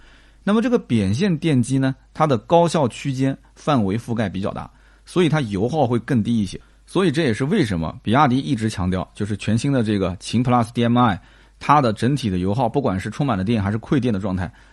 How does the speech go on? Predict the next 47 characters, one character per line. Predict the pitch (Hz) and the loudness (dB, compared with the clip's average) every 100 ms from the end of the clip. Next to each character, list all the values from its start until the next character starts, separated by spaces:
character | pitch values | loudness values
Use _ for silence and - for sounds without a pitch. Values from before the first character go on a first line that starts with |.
| _ | _
都 | 147 | 0
会 | 147 123 | 2 2
表 | 98 95 | 0 -2
现 | 113 | -2
很 | 104 | 0
好 | 117 | -2
的 | 85 | -4
原 | 87 92 | -4 0
因。 | 117 123 - - - | 0 -2 -10 -20 -4
那 | 165 | -2
么 | 160 | 0
实 | 151 | 0
际 | 180 208 | -2 0
效 | 156 | 0
果 | 110 | 0
怎 | 98 | -2
么 | 82 | -4
样？ | 92 82 | -4 -4
我 | 92 | -4
觉 | 92 | -2
得 | 113 117 | -2 -2
最 | 139 | -4
好 | 95 65 | -4 -6
是 | - 104 | -8 -8
先 | - 120 | -2 -2
等 | 120 82 | -2 -4
个 | 85 | -2
半 | 123 113 | 0 0
年， | 85 104 - - - | 0 -4 -8 -20 -6
然 | 101 | -2
后 | 113 | -2
看 | - 170 117 | -2 0 0
一 | |
看 | 104 90 - | 0 -2 -2
第 | 131 | -4
一 | |
批 | 131 131 | -2 -2
的 | 117 | -2
小 | 95 | -2
白 | 82 107 | -2 -2
鼠 | 110 - | -2 -8
啊， | 82 87 | -12 -4
第 | 123 | -4
一 | |
批 | 127 127 | -2 -4
车 | 127 131 | -2 -2
主 | 104 | -4